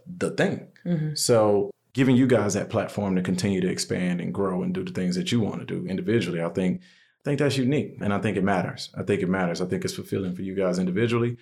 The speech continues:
Speaker 1: I think it adds value to the overall picture and the overall product. Just think it's the way to go. We are in the technology age. If you wanna spread a message far and wide, you put it on the
Speaker 2: Mm-hmm.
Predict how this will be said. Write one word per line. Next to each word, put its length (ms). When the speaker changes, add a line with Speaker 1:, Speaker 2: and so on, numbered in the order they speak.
Speaker 1:
I 60
think 180
it 80
adds 200
value 380
to 120
the 60
overall 340
picture 340
and 80
the 80
overall 300
product. 480
Just 180
think 140
it's 100
the 80
way 120
to 60
go. 300
We 140
are 120
in 100
the 80
technology 600
age. 300
If 180
you 120
wanna 180
spread 360
a 60
message 480
far 420
and 160
wide, 400
you 80
put 180
it 120
on 100
the 60
Speaker 2:
Mm-hmm. 60